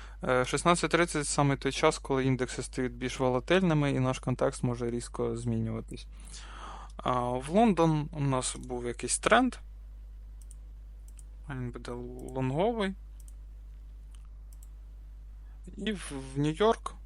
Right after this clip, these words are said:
ми знімаємо хай, наприклад, закріплюємося нижче і починаємо формувати шортовий тренд. І в шістнадцять тридцять ми знімаємо ліквідність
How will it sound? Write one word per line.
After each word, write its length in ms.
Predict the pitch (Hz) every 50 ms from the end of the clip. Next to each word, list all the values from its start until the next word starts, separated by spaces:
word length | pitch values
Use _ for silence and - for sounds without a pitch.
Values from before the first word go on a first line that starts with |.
| - -
ми 240 | 156 139 143 139 131
знімаємо 640 | 127 135 135 135 135 135 135 127 120 117 120 127 131 - - - - -
хай, 320 | - - 202 226 247 214 180 - 170 160 156 -
наприклад, 680 | 151 147 - - - 151 147 - - 139 135 131 - - 139
закріплюємося 840 | 123 127 120 - - 143 139 139 - - 120 120 123 - - 135
нижче 600 | 165 214 254 233 - - - 165 156 156 147 147 131
і 40 | 127
починаємо 540 | - - 131 - - 135 131 131 123 120
формувати 540 | 120 - - 123 120 120 117 117 117 - -
шортовий 500 | - - 120 - - - 214 240 214 190
тренд. 360 | 170 - 170 170 165 160 165 - - - - - - - - - - - - - - - - - - - - - - - - - - - - - - - - - - - - - - - - - - - - -
І 160 | - - 98
в 60 | 104 -
шістнадцять 560 | - - - - - 147 143 135 - 139 -
тридцять 480 | - 175 220 240 - - 165 - - - - - - - - - - - -
ми 200 | - 131 131 127
знімаємо 480 | 123 131 131 123 127 123 120 120 120 120
ліквідність 680 | 117 123 - - 196 240 233 202 190 - - - -